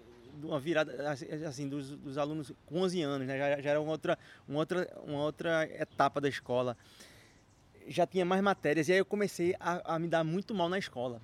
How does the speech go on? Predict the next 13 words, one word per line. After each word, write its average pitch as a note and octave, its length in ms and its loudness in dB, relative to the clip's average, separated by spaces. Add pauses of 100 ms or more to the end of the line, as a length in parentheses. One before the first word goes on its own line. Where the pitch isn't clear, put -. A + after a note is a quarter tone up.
(760)
Muito E3+ 300 0
mal E3 160 6
mesmo, C3+ 300 2
assim, B2+ 320 -4
de C3 400 -4
ficar D3+ 180 -4
em C#3 40 -2
recuperação D3 1080 -2 (560)
e D3 380 0
desatento D3 680 0
na C#3+ 140 0
aula. C3+ 840 0 (640)
E, C3 760 -6